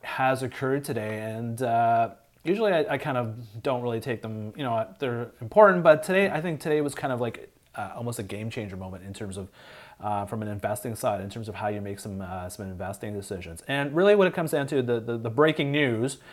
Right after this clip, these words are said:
out there was the, the announcement this morning of Amazon, um, paying about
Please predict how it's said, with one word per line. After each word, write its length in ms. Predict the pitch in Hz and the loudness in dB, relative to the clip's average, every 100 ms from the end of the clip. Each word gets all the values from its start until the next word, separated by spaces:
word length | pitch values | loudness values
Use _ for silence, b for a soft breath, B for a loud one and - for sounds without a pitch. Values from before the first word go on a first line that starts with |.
| B B | B B
out 200 | - 147 | 2 4
there 100 | 147 | 4
was 320 | 131 135 131 127 | 4 4 2 0
the, 260 | 135 131 | 2 2
the 120 | 127 131 | 2 0
announcement 560 | 127 135 170 - 135 | 0 0 0 -2 -4
this 180 | 120 - | -4 -4
morning 440 | 123 110 110 110 | -4 -2 -4 -6
of 500 | 131 123 117 117 117 - | -6 -2 0 2 0 2
Amazon, 680 | 139 180 170 117 90 98 127 _ B B B B B B | 4 6 4 2 -2 -4 -8 _ B B B B B B
um, 840 | 117 123 123 127 127 127 127 127 127 | 4 6 8 8 6 2 -2 -4 -6
paying 520 | - - 147 147 147 143 | -8 -4 0 0 0 0
about 420 | 120 127 127 | 2 2 2